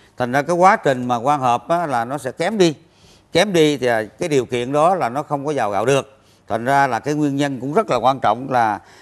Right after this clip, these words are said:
là vào giai đoạn cuối vụ đó, ba cái lá đồng nó bị thiếu dinh dưỡng, nó bị vàng, hoặc là chúng ta không có đảm bảo đủ cái tình trạng nước. Và một cái điểm nữa là ở đây cũng rất là quan trọng là chúng ta phải bảo vệ ba lá đồng.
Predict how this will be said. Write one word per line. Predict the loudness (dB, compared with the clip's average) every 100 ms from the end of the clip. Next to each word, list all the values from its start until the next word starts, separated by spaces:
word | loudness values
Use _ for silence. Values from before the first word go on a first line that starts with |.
| _
là | -4 -2 0
vào | 2 2 0 -2
giai | -2 0
đoạn | 0
cuối | 4 4
vụ | 6 2 4
đó, | 2 2
ba | 0 0
cái | 0 -2
lá | 0
đồng | 0 -2
nó | -6
bị | -6
thiếu | -4 -4
dinh | -4 -4
dưỡng, | -4
nó | -4
bị | -4
vàng, | -2 0 0 -4 -16 _
hoặc | -2 0
là | -2 -2
chúng | -4 -2
ta | -2
không | 0 -2 -2
có | 0 2 2
đảm | -4 -6
bảo | -2 0 -2 -4 -12 -20 -6
đủ | 0 2 2
cái | 0 0 -2 -4
tình | -6 -4
trạng | -4 2
nước. | 4 4 -2 _ -20 -20 _ -2
Và | 0 2
một | 0
cái | -2
điểm | 0 0
nữa | 2 2
là | 4 4 2 0
ở | 0
đây | 0 0
cũng | 0
rất | 0
là | 2
quan | 0 0
trọng | -2 -2 0
là | 0 0
chúng | -2 -4
ta | -2
phải | -2
bảo | 0 0 -2
vệ | -2
ba | -2 -2
lá | -2
đồng. | -4